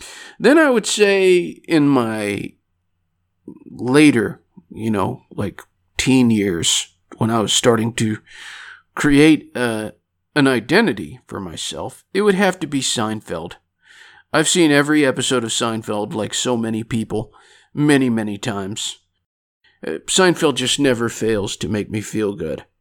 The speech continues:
It's a comfort thing for me. And I, I just find the show very, very funny. I, I always will. And then I would say if I had to pick a second favorite,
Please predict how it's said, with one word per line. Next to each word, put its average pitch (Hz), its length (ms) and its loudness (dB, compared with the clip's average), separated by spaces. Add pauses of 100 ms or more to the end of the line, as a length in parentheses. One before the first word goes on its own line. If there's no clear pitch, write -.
(140)
It's - 180 -4
a 131 120 -4
comfort - 540 -2
thing 98 280 -8 (100)
for 101 160 -6
me. 82 360 -10 (500)
And 180 220 2
I, 165 200 0
I 143 100 -2
just 175 200 -4
find 196 220 2
the 180 40 4
show 175 460 0 (120)
very, 175 320 4
very 165 220 2
funny. - 460 -6 (320)
I, 127 60 -2
I 135 260 -2
always 151 340 0
will. 123 360 -4 (960)
And 120 500 -4
then 185 300 2
I 170 120 4
would 160 140 0
say 160 220 4
if 139 120 0
I 120 80 -2
had 147 240 -4
to - 60 -12
pick - 260 -6
a - 60 -10
second 131 440 -6
favorite, 127 400 -2